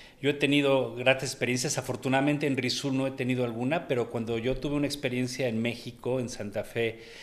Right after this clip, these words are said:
donde hubo realmente un temblor, tú puedes ver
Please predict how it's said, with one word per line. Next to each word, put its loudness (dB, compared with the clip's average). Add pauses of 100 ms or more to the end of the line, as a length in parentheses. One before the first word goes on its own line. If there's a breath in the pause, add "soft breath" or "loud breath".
(200 loud breath)
donde 0
hubo 4
realmente 6
un -2
temblor, -2 (580 soft breath)
tú -4
puedes 6
ver 6